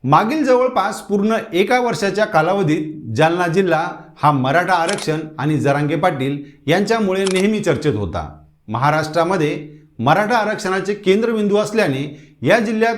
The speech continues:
अनेक मोठ्या नेत्यांनी भेटी दिल्या. जरांगे पाटील यांनी कोणत्याही नेत्या मंडळीला प्रतिसाद न दिल्याने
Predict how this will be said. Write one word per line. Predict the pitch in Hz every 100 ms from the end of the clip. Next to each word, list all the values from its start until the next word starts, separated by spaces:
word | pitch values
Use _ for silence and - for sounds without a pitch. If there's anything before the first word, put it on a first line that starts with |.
| -
अनेक | 160 226 254 254 208
मोठ्या | 208 185
नेत्यांनी | 196 190 196 160 202 -
भेटी | 98 139 135 151
दिल्या. | 127 107 90 - - - - - 113
जरांगे | 165 226 254
पाटील | 220 202 214 214
यांनी | 196 185 190 -
कोणत्याही | 139 139 139 202
नेत्या | 233 202 196
मंडळीला | 180 180 196 139 139
प्रतिसाद | 143 147 123 143 147 131
न | 131 208
दिल्याने | 214 196 160 123 135 -